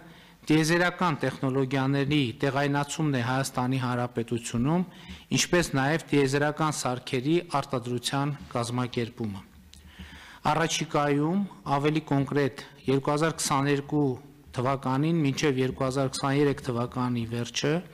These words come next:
Հայաստանի Հանրապետությունում կստեղծվի արբանյակի կառավարման կենտրոն և ընդունիչ կայան, որի շուրջ կձևավորվի մասնագետների գիտագործնական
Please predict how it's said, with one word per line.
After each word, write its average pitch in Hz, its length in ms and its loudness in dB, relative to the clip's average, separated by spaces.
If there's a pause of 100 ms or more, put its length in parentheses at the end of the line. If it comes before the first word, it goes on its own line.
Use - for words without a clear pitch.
(520)
Հայաստանի 175 540 2
Հանրապետությունում 147 960 0
կստեղծվի 139 580 0 (560)
արբանյակի 175 720 2
կառավարման 131 800 0
կենտրոն 127 560 0
և 139 260 2 (160)
ընդունիչ 139 380 2 (160)
կայան, 135 420 0 (540)
որի 170 320 4
շուրջ 175 320 2
կձևավորվի 131 720 2 (160)
մասնագետների 123 840 0 (220)
գիտագործնական 123 960 -2